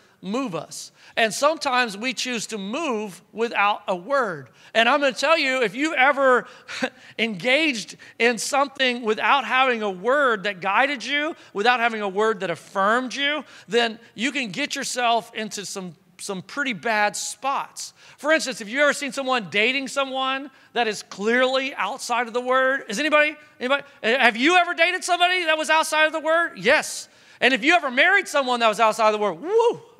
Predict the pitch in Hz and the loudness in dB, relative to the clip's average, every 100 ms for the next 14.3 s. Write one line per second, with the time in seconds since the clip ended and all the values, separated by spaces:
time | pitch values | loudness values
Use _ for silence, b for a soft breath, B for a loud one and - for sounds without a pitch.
0 | - 208 226 233 302 190 165 - 208 180 | -8 0 2 4 2 0 -6 -8 -2 -2
1 | 180 208 B B - 240 - 285 277 - | -2 -8 B B 0 0 4 4 4 0
2 | B B - 302 311 294 302 320 302 269 | B B -4 2 4 2 2 0 2 2
3 | 247 226 - - 277 240 247 170 185 220 | 2 0 -4 -6 -6 -2 -2 -2 -2 0
4 | 254 294 311 B B - 226 - 294 262 | 2 0 -2 B B -2 -2 0 -2 -2
5 | 254 208 160 233 277 269 240 226 - 233 | -4 -6 -2 -2 -2 -6 -8 -8 -10 -6
6 | 262 - 254 247 254 269 - B B 214 | -6 -4 -6 -2 -2 -2 -6 B B -4
7 | - 247 233 202 B 220 208 254 - 247 | -2 2 2 0 B -4 0 0 0 -2
8 | 180 247 269 262 233 220 240 220 208 247 | -2 0 2 0 -2 -4 -4 -2 0 2
9 | 254 - B B 214 - 196 269 247 240 | 0 -2 B B -6 -4 0 0 0 -4
10 | 226 254 262 254 233 185 254 247 - 240 | 0 4 4 4 2 -2 -2 -2 -4 -8
11 | - - 233 262 - 220 226 247 247 220 | -10 -6 -2 -2 -2 -6 -4 -4 -2 0
12 | 233 240 B B 220 214 - - 190 151 | 2 2 B B -2 -2 -4 -6 -6 -4
13 | 175 226 240 214 - 220 233 - 254 220 | 0 2 2 -2 -8 -4 -4 -4 -8 -6
14 | 214 208 | -2 -2